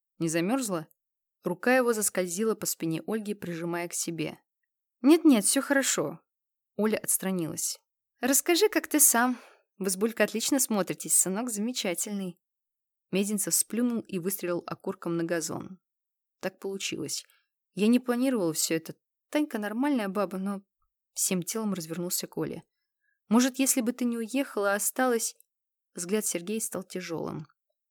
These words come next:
«Я смотрю на тебя и думаю, где же я был? Почему не видел тебя? Такая тихая, маленькая, беленькая мышка была». Голос Сергея чуть охрип. «Прямо у меня под боком». «Я давно выросла.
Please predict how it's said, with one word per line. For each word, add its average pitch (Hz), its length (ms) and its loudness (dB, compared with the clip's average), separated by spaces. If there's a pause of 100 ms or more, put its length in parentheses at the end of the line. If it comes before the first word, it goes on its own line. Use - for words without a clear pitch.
(300)
«Я 190 100 0
смотрю 208 340 0
на 240 100 0
тебя 202 280 -2
и 202 40 0
думаю, 175 460 -2
где - 280 -8
же 226 140 -6
я 190 200 -10
был? 160 320 -6 (500)
Почему 294 280 6
не 294 140 8
видел 226 300 2
тебя? 160 480 -4 (260)
Такая - 320 -8
тихая, 208 420 -2
маленькая, 160 720 -2 (100)
беленькая 233 460 4
мышка 220 400 -2
была». 160 380 -6 (460)
Голос 175 260 -2
Сергея 190 380 -2
чуть - 240 -10
охрип. - 420 -10 (480)
«Прямо 190 260 -2
у 170 60 -4
меня 180 260 -6
под 180 300 -10
боком». - 480 -12 (380)
«Я 180 220 2
давно 196 320 4
выросла. 240 540 2